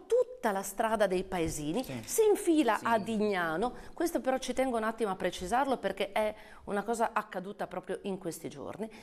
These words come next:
Speaker 1: Si infila a Dignano, qualcuno conoscerà quell'imbuto,
Speaker 2: Mm-hmm.
Speaker 1: e poi arriva e si ra-, e raggiungono Portogruaro. Perché? Perché il pedaggio autostradale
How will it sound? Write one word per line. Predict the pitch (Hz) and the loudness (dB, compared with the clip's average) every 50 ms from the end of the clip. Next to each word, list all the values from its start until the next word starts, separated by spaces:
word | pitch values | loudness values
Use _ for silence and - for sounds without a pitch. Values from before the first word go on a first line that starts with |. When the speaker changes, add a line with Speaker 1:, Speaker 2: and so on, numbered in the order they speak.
| - - - - - | -20 -20 -20 -20 -14
Speaker 1:
Si | - - - 370 | -10 0 4 6
infila | 349 320 262 - - 277 254 233 208 190 - | 8 8 6 4 0 0 2 4 4 2 2
a | - 185 180 | 2 0 -2
Dignano, | 156 180 175 170 165 156 143 135 135 143 196 240 240 | -2 -4 -4 -4 -4 -4 -4 -4 -2 0 0 0 2
qualcuno | - 226 220 226 233 247 247 220 | 2 0 0 0 -2 -2 -2 -2
conoscerà | 226 214 196 190 185 - - 220 240 254 254 | -2 -2 -2 -2 -4 -4 -2 0 0 0 0
quell'imbuto, | 254 - 190 170 165 175 175 165 160 170 160 147 165 220 277 294 - - - 175 | 0 -2 -4 -2 0 0 2 2 2 2 2 2 2 0 0 0 -2 -8 -12 -10
Speaker 2:
Mm-hmm. | 180 185 185 - | -6 -6 0 4
Speaker 1:
e | - 508 - - | 4 4 4 4
poi | - 220 196 185 185 247 156 135 - | 2 4 6 6 6 4 2 -2 -2
arriva | - 220 196 196 196 190 180 226 | -2 -2 0 0 0 0 0 0
e | 247 | 0
si | 240 - - 294 | -2 -2 -2 -2
ra-, | 269 285 277 285 | 0 0 0 0
e | - 254 | 0 0
raggiungono | 269 277 226 - 175 175 180 185 175 - | 0 0 -2 -2 -2 -2 0 0 -2 -2
Portogruaro. | 175 165 156 170 156 160 156 143 139 147 156 - - - | -4 -4 -4 -4 -6 -4 -4 -4 -6 -6 -8 -10 -14 -4
Perché? | - 339 330 320 330 - 285 320 | 0 0 0 2 0 0 -2 -2
Perché | 330 247 226 214 - | -2 -2 -4 -2 -2
il | 208 208 | -4 -4
pedaggio | - 240 214 175 156 151 - | -4 -4 -2 -2 -4 -4 -6
autostradale | 165 165 - 175 - - 269 - - 147 143 160 - | -8 -8 -10 -10 -8 -8 -8 -6 -6 -6 -6 -6 -8